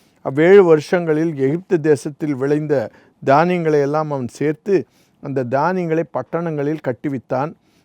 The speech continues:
அந்த பட்டணத்தில் அதன் அதன் சுற்றுப்புறத்து தானியங்களை கட்டி வைத்தான். அட்மினிஸ்ட்ரேட்டிவ் ஸ்கில்ஸ் அங்கங்கு இருப்பதை அதன் அருகிலேயே சேர்த்து வைத்தான். இப்படி யோசேப்பு அளவிற்கு மிகுதியாக கடற்கரை மணலை போல் சேர்த்து வைத்தான்.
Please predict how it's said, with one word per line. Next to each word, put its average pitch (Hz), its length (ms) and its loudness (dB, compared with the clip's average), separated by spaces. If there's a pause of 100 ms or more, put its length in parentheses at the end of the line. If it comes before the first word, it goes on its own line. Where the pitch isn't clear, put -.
அந்த 143 240 -4
பட்டணத்தில் 165 680 -6
அதன் 151 280 0
அதன் 143 380 -6 (280)
சுற்றுப்புறத்து 175 880 -4
தானியங்களை 156 540 -2
கட்டி 123 280 -10
வைத்தான். 98 400 -16 (600)
அட்மினிஸ்ட்ரேட்டிவ் 180 720 -4 (140)
ஸ்கில்ஸ் 120 340 -10 (340)
அங்கங்கு 196 460 -2
இருப்பதை 196 580 -4
அதன் 165 280 -8
அருகிலேயே 160 760 0 (220)
சேர்த்து 147 380 -2
வைத்தான். 104 360 -12 (460)
இப்படி 196 460 2
யோசேப்பு 226 680 0
அளவிற்கு 196 1000 -2 (200)
மிகுதியாக 175 600 -2
கடற்கரை 156 640 -6
மணலை 143 380 -6
போல் 160 280 -10
சேர்த்து 135 360 -10
வைத்தான். 123 460 -8